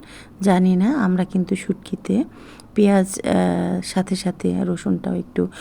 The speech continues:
বেশি পরিমাণে দিই, যাতে শুটকির যে গন্ধটা রান্নার পরে সেটা যেন একটু কমে আসে। তো এই তো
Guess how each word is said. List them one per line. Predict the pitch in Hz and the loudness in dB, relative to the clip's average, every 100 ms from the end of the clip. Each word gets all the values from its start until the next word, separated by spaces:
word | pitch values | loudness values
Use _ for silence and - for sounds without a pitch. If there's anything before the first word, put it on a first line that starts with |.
| - - | -18 4
বেশি | 202 208 226 | 4 6 4
পরিমাণে | 185 190 185 185 | 4 4 6 4
দিই, | 185 196 196 339 - - - | 4 4 4 4 -2 -20 -8
যাতে | 180 185 - 170 175 | 0 0 2 -2 -2
শুটকির | - 185 - 190 | 0 -2 0 -2
যে | 175 175 | 0 0
গন্ধটা | - 175 170 165 180 202 156 226 - - - | 2 2 2 2 0 2 0 -2 -8 -20 -6
রান্নার | 175 165 175 175 | -2 0 0 -2
পরে | - 175 262 | -2 -2 -2
সেটা | - 180 175 | -4 -4 -2
যেন | 170 80 | -2 -2
একটু | 85 - - | -4 -6 -8
কমে | - 233 107 | -2 0 2
আসে। | 139 143 - - - - - - - - - - - | -2 -6 -12 -16 -20 -20 -20 -20 -20 -20 -20 -20 -4
তো | - | 2
এই | - | 2
তো | 240 262 262 | 4 2 2